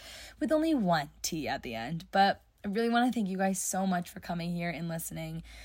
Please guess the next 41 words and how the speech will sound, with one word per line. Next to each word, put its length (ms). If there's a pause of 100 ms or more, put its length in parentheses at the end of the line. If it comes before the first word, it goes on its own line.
(360)
and 120
all 140
my 120
craziness 720
and 460
everything 380
with 100
my 140
chaotic 440
nature. 380
But 340 (560)
I 100
love 160
you 80
guys 180
so 160
much, 320
and 440
your 140
support 300
means 200
the 100
world 240
to 100
me. 220
And 180 (380)
don't 180
forget, 320
if 60
no 80
one 100
told 240
you 100
today, 280
that 100
you're 160
loved 500
and 80
you're 160
valued, 640 (180)
and 280